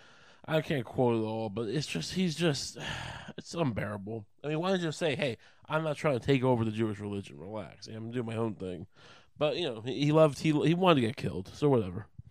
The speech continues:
And then they turn him over to the Romans, and the Romans like, "What the fuck do you want me to do with this guy?" You know, Pontius Pilate's just like, "What? I don't wanna kill, I'm not getting involved in your,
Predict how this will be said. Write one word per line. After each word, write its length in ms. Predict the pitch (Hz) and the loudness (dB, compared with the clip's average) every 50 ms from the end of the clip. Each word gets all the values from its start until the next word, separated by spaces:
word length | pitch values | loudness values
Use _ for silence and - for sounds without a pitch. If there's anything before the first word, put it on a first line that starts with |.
| - - - - - - - - - - - | -20 -20 -20 -20 -20 -20 -20 -20 -16 -2 2
And 120 | - 151 | 4 4
then 120 | 160 156 156 | 6 6 8
they 140 | 170 175 | 8 6
turn 220 | 170 - 202 180 170 | 6 6 4 4 6
him 80 | 156 | 8
over 160 | 156 151 143 131 | 8 8 8 6
to 60 | 117 | 4
the 100 | 110 110 | 0 0
Romans, 640 | 123 151 170 170 165 143 131 123 117 117 113 107 135 | 4 6 8 8 8 6 4 2 2 0 -2 -2 -2
and 100 | 123 120 | 0 0
the 60 | 123 | 4
Romans 360 | 127 147 160 170 165 151 135 | 6 6 6 6 6 4 2
like, 120 | 139 139 | 2 -2
"What 320 | - 175 180 214 247 - - | -4 -8 -8 -8 -8 -2 2
the 120 | 214 190 | 2 2
fuck 540 | - - - - - - 214 214 220 220 185 | 2 0 -4 -8 -2 0 2 4 4 2 4
do 120 | - 196 | 6 8
you 160 | 196 190 190 185 | 10 12 12 10
want 320 | 180 190 196 190 190 202 | 10 10 8 6 6 6
me 200 | 214 226 247 247 | 6 6 6 6
to 100 | 202 139 | 6 4
do 220 | 127 - 127 117 | 4 4 4 4
with 160 | 110 107 107 90 | 4 2 0 -4
this 200 | 110 110 101 - | -6 -8 -8 -8
guy?" 400 | - 113 110 110 117 131 139 - - - - - - _ _ | -6 -4 -2 0 0 0 0 0 -2 -8 -20 -20 -20 _ _
You 100 | - 131 | 0 0
know, 40 | 120 | 2
Pontius 380 | - - 160 160 160 151 - | 4 4 2 2 2 -2 -6
Pilate's 440 | - - 147 156 160 160 151 143 - | -6 -4 -2 0 0 2 0 0 -2
just 120 | 147 - | -4 -6
like, 140 | 160 151 135 | -8 -8 -6
"What? 280 | 139 160 190 226 254 - - | -6 -6 -4 -4 -4 -2 0
I 80 | 160 | 2
don't 100 | 220 269 | 2 4
wanna 180 | 247 151 123 113 - | 2 2 0 -4 -8
kill, 320 | - - - 131 127 123 - - - - - - | -10 -6 -2 -2 -2 -2 -4 -8 -16 -20 -14 -6
I'm 80 | - | -2
not 100 | 285 330 | 0 0
getting 160 | 269 160 139 | 2 2 2
involved 340 | 123 98 92 131 127 127 120 | 0 2 4 6 6 6 4
in 40 | 113 | 2
your, 100 | 107 - | -4 -6